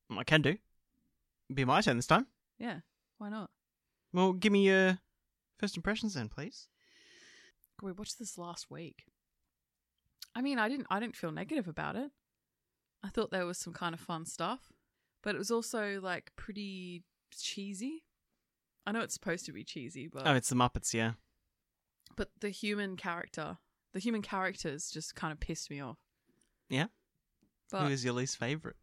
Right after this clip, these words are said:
Speaker 2: the main person. <laughs>
Speaker 1: Wow, that's a shock.
Speaker 2: What? She was really annoying.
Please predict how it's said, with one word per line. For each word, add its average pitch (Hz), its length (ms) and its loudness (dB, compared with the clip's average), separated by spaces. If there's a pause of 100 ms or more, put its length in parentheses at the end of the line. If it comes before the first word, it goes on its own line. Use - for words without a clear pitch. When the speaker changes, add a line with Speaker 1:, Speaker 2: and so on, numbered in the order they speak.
(280)
Speaker 2:
the 196 160 -4
main 208 260 -2
person. 208 540 -4 (160)
<laughs> 330 40 4 (760)
Speaker 1:
Wow, 120 280 2
that's 127 280 2
a - 20 -4
shock. - 420 -4 (760)
Speaker 2:
What? 269 180 -4
She - 120 0
was 247 140 -2
really 240 240 0
annoying. 190 420 -4